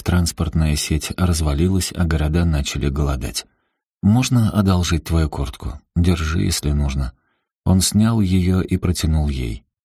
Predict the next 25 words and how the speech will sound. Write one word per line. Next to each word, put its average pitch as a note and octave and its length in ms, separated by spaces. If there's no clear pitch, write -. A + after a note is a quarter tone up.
Полли F#2+ 340
разложила F2+ 580
куртку E2 400
на D#2 140
траве F2 320
и - 160
легла D2+ 340
рядом. A#1+ 380
«Я F2+ 320
всё - 220
ещё F#2 260
думаю, G#2+ 380
что - 360
это - 320
абсурд», — - 800
произнесла D#2+ 640
она. D#2+ 240
«У F#2 60
нас G2+ 260
постоянно G#2 640
случаются F2 680
вспышки - 460
гриппа». D#2+ 500
Не D#2+ 180
совсем. D2 540